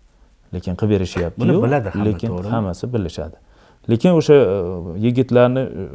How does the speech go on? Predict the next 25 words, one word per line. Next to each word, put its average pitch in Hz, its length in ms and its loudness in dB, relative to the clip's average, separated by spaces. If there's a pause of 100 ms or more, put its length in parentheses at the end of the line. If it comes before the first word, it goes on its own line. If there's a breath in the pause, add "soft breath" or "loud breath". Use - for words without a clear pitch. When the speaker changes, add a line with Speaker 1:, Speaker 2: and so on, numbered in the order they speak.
(120)
Speaker 1:
ko'proq 127 400 4
suhbatlashganimiz, 95 960 -4 (340 soft breath)
ko'proq 113 420 2
tushuntirish 101 460 -4
olib 107 140 -4
borganimiz, 98 720 -6 (400 soft breath)
e, - 120 -12 (120)
hamma 113 340 0
vaqt 110 200 -2
soati 101 520 -4
bo-, 101 200 -6 (200)
vaqt 104 240 -4
soati - 720 -8
borligi 107 460 4
uchun 113 380 -8 (440 soft breath)
qayerdadir 101 460 -2
shu - 140 -8
narsani 98 340 -4
yetkazishga 101 420 -6
harakat 90 300 -8
qilyapmiz. - 460 -14 (420 soft breath)
И 135 180 2
albatta 117 580 4
jamoaga, 104 600 0 (100)
e, 82 140 -14